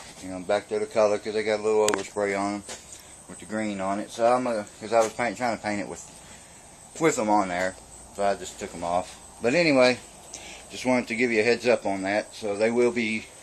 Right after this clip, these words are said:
replaced. They will be, uh, put it back in after they're painted.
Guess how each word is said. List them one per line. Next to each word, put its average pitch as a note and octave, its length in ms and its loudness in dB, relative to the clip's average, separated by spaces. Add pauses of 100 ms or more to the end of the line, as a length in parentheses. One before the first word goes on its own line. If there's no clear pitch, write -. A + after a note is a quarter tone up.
replaced. G2 440 -2
They A2+ 100 6
will A2+ 220 2
be, F#2+ 260 -2
uh, F#2 320 2
put A#2 200 -2
it - 100 -8
back G2+ 220 -2
in F#2+ 180 -6
after F2+ 260 -8
they're E2+ 100 -6
painted. D#2 300 -14